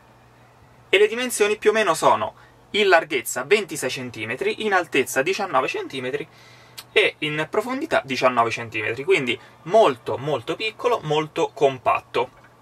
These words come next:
Ha queste due maniglie sopra che permettono un trasporto davvero agevole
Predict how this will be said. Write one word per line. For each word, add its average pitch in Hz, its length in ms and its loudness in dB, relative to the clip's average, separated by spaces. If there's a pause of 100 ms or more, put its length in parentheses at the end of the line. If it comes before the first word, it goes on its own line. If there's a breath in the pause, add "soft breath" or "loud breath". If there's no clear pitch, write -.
(100)
Ha 160 280 4
queste 139 680 -2
due 160 240 6
maniglie 127 540 0
sopra 113 480 2 (360 soft breath)
che - 220 -2
permettono 135 1000 0
un 131 460 -2
trasporto - 680 0
davvero 127 500 2
agevole 120 800 0